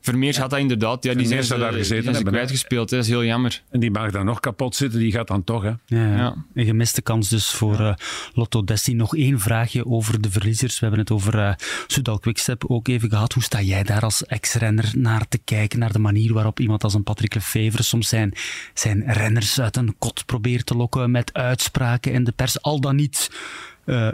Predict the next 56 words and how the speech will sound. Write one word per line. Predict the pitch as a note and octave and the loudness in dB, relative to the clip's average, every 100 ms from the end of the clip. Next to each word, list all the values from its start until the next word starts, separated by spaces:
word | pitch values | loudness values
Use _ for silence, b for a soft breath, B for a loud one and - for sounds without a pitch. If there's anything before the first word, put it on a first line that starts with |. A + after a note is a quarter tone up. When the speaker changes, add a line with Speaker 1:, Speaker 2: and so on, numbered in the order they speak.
| - | -4
Speaker 3:
gewild | - D3+ A#2+ C3+ D3+ - | -4 0 2 2 0 -2
bedoeld? | B2 C3+ D#3+ F3 | 0 0 0 0
Speaker 1:
Ja. | A#2 A#2+ A#2+ | -2 0 -2
Speaker 3:
Hoe, | - - - - - - - - | 0 -2 -2 -4 -4 -6 -6 -2
hoe | C3+ C#3 | 0 0
kijk | D#3 D3+ | -2 -2
je | F3 | 0
daarnaar, | D3+ A#2+ A2 G#2 | 2 2 2 2
Nathan? | G2+ G2 G2+ E2 _ _ _ _ | 2 2 0 -2 _ _ _ _
Speaker 1:
Ik | B2 | -4
zou | C#3+ | 0
dat | C3+ | 2
helemaal | B2+ C#3+ C3+ | 2 2 2
niet | B2 | 2
fijn | B2+ B2+ | 2 2
vinden. | A2 G#2 G2+ G#2 - | 2 2 2 0 -4
Ik | A#2 - | -6 -2
zou, | A#2 A#2 A#2 | -2 0 0
ehm, | A#2 A#2 A#2 A#2 A#2 A#2 A#2 A#2 A2+ E2+ - - - - | 2 2 2 2 2 2 2 2 0 -2 -4 -8 -14 -18
ja, | - A#2+ | -4 -2
ik | A#2+ - | -2 -2
zou | A#2+ | -2
dat, | A#2 A#2 A2 | 0 0 -2
dat | - B2 A#2 | -4 -4 -4
is | - | -2
misschien | A#2 - A#2 | -2 0 0
mijn | A2+ | 0
karakter, | G#2+ A2 - | -2 -2 0
maar | A#2+ | 0
ik | A2+ | 0
zou | A#2 | -2
dat | A2 | -2
toch | B2 | -4
persoonlijk | - - C3 A#2+ | -4 -2 0 0
opnemen | G#2+ A2 A2 B2 | 0 0 2 2
en | A#2 | 2
ik | A2+ | 2
zou | A#2+ A2+ | 0 -2
er | A2 | -2
toch | A#2+ B2 | -2 0
niet, | A#2+ A#2+ | 2 2
ehm, | A#2+ A#2 A2+ A2+ A2 | 2 2 0 0 -2
ik | B2 | -2
zou | A2+ | 0
er | A2+ | 0
niet | A2+ | 0
goed | C#3 | 0
van | - A#2 | 0 0
zijn. | G2+ F#2+ F#2+ | 2 0 0
Ehm, | G#2 G#2 G2+ G#2 G2+ G2+ G2+ G2+ G2+ - - - | 0 0 2 0 0 2 2 2 0 -2 -6 -6
ik | A#2 | -4
zou | A2 G#2 | -2 0
dat, | G#2 G#2 G2+ - | 0 0 -2 -2
ja, | - - | -4 -4
echt, | - - | -6 -10
echt, | - | -14